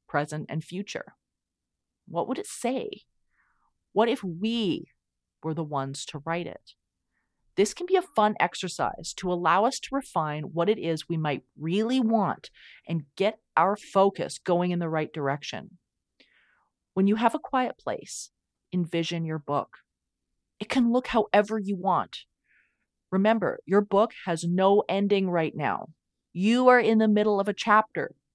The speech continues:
which is your present. No matter how the book began or is going, you get to write the rest. You're the main character. Where will you go? What will you do?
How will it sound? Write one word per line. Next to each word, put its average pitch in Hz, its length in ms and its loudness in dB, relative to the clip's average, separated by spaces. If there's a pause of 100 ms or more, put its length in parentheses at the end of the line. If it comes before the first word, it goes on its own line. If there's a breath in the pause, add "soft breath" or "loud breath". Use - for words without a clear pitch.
(500)
which 165 180 -6
is 165 140 -8
your 165 80 -6
present. - 580 -8 (1000)
No 185 100 0
matter 190 300 4
how 240 540 4
the 262 120 -4
book 220 360 0
began 175 600 -2
or 202 280 2
is 220 260 6
going, 208 560 0 (800)
you 214 380 -4
get 202 260 -4
to 190 200 -12
write 156 320 -4
the 151 80 -10
rest. - 640 -10 (600)
You're 143 260 -4
the 165 60 -4
main 175 240 -2
character. 233 600 -4 (720)
Where 143 200 -4
will 156 220 -6
you 180 140 -6
go? 226 400 6 (580)
What 151 180 -2
will 170 140 0
you 190 160 -4
do? 226 460 -2